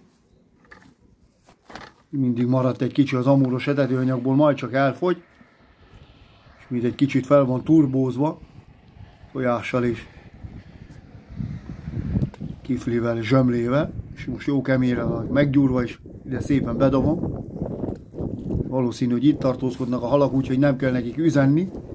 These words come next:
csak maradjanak itt. Ez már egy újabb összevágás.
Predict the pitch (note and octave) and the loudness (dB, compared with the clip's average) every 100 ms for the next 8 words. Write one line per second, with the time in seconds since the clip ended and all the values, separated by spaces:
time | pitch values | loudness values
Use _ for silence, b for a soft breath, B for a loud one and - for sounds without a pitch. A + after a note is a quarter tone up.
0 | - - - C#3 C#3 B2+ A#2+ A#2+ A2+ B2 | -14 -14 -8 -2 0 0 -2 -4 -4 -4
1 | - - _ - - - - - B B | -6 -20 _ -20 -20 -18 -18 -18 B B
2 | B B B B - - - - - - | B B B B -18 -20 -20 -18 -16 -16
3 | - - - - - - - - _ _ | -18 -20 -20 -20 -16 -18 -18 -20 _ _
4 | _ _ _ _ _ _ _ _ _ _ | _ _ _ _ _ _ _ _ _ _
5 | _ _ _ _ - A#2 B2+ C3 C3+ F3+ | _ _ _ _ -4 2 2 4 4 6
6 | E3+ D3 E3+ E3+ G3 C#3 C3+ C3+ F3 F#3+ | 8 6 2 2 2 2 2 0 0 -2
7 | F#3+ | -6